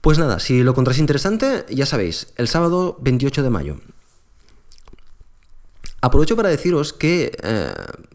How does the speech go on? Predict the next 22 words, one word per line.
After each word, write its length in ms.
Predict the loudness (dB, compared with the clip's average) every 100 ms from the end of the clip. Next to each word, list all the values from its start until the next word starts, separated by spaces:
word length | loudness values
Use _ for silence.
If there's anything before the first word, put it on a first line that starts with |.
| _ _ -20 -16
os 140 | -8 -2
lo 60 |
he 20 |
dicho 140 | 0 2
ya 120 | 2
en 40 |
otros 220 | 0 -2 -2
podcasts, 320 | -2 -2 0
pero 180 | -2 0
quiero 680 | 0 2 2 0 -4 -8 -14
volverlo 460 | -4 0 2 2
a 40 | 2
decir, 360 | 0 0 0 -4 -14 -20 -20 -10
deciros 400 | -4 0 0 2
dos 180 | 0 -2
cosas. 360 | -4 -6 -8 -4
La 140 | -2
primera 340 | 0 0 0 -2
es 260 | -4 -4
que 560 | -6 -4 -2 0 -2 -4
tenéis 420 | -4 -2 -2 -4 -4
Enescoder 1080 | -2 -2 -6 -4 -2 0 -2 -2 -6 -10